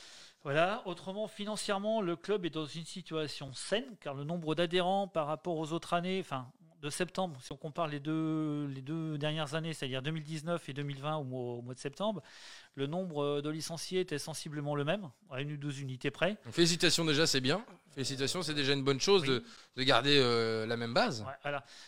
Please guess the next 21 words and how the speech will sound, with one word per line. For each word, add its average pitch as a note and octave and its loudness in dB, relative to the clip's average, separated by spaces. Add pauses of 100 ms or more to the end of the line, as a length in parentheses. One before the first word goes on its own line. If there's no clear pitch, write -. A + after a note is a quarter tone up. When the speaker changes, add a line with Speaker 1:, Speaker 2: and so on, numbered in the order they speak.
Speaker 1:
J'avais D3+ 4
même G3 4
des E3 4
demandes F#3 4
de, D3+ 2
j'ai C#3+ -2
même G#3 0
eu G#3+ 0
des F3 6
demandes F3+ 2
pour, D3 -2
euh, C3+ 0
après F3+ 2
les E3 -6
vacances D#3+ -2
de E3 -4
la D3+ 0
Toussaint F3 -4
et C#3 0
début D3+ 0
d'année D#3+ 2